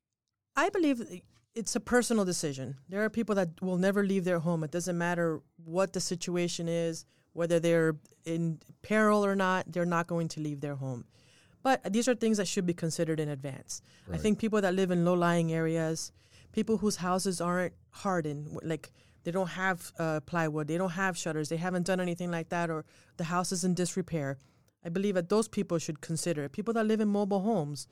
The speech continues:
Speaker 1: or modular homes should definitely consider
Speaker 2: Right.
Speaker 1: evacuating. But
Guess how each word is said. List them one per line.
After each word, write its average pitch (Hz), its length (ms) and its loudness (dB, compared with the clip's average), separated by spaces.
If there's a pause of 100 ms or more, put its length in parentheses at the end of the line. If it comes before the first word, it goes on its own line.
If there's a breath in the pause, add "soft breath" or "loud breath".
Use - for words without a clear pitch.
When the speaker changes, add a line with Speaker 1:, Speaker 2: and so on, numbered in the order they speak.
(280 soft breath)
Speaker 1:
or 175 100 -2
modular 185 480 2
homes 147 360 -4 (280)
should 190 200 -6
definitely 170 460 0
consider 160 400 -2
Speaker 2:
Right. 160 60 4
Speaker 1:
evacuating. 135 680 -4 (600 soft breath)
But 208 260 2